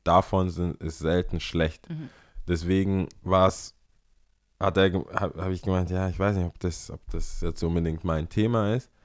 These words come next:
Speaker 1: Ähm, aber er hat, er hat mir versprochen, die Lia hat bestimmt einen Haufen schlimme Sch-, Geschenke bekommen.
Speaker 2: Außer, nee,
Speaker 1: Don't worry.
Speaker 2: außerdem, außerdem finde ich,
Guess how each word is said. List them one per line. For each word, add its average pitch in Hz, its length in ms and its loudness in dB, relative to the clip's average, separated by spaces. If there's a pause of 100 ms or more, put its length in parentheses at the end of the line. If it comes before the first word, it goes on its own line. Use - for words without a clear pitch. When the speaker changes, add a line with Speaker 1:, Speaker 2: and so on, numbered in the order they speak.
(640)
Speaker 1:
Ähm, 87 200 2
aber 85 180 4
er 87 160 4
hat, 95 300 4
er 82 100 -4
hat 90 160 -2
mir 92 80 4
versprochen, 90 580 2
die 78 400 -10
Lia 90 200 4
hat 85 140 0
bestimmt 87 520 -4
einen 80 140 -2
Haufen 78 260 -2
schlimme 80 320 0
Sch-, - 160 -6
Geschenke 87 380 2
bekommen. 73 340 -2
Speaker 2:
Außer, 269 340 4
nee, 240 140 4
Speaker 1:
Don't - 60 4
worry. 247 240 8
Speaker 2:
außerdem, 240 560 2
außerdem 233 400 2
finde 226 260 0
ich, - 180 -12